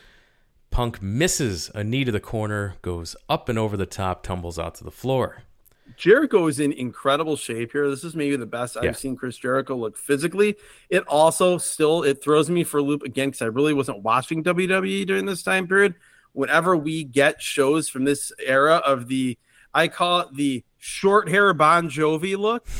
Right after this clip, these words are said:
Speaker 1: <laughs>
Speaker 2: uh,
Speaker 1: Yes.
Speaker 2: it always throws me off. It's just not ready for that.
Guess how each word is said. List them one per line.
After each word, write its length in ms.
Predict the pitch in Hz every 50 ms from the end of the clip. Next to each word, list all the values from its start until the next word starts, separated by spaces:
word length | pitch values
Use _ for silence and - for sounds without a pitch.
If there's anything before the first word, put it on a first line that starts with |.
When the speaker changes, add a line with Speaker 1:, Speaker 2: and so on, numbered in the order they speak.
| - - -
Speaker 1:
<laughs> 260 | - - - - -
Speaker 2:
uh, 80 | 139 139
Speaker 1:
Yes. 200 | 139 117 98 -
Speaker 2:
it 160 | 165 175 - - _ _ -
always 560 | 165 175 180 185 196 202 196 202 196 170 -
throws 400 | - - 175 170 175 170 147 131
me 160 | 151 151 151
off. 260 | 143 135 131 123 - -
It's 160 | 120 - -
just 160 | - - -
not 240 | 147 147 151 147 131
ready 240 | 135 135 131 131 120
for 160 | - - 110
that. 240 | 101 95 - -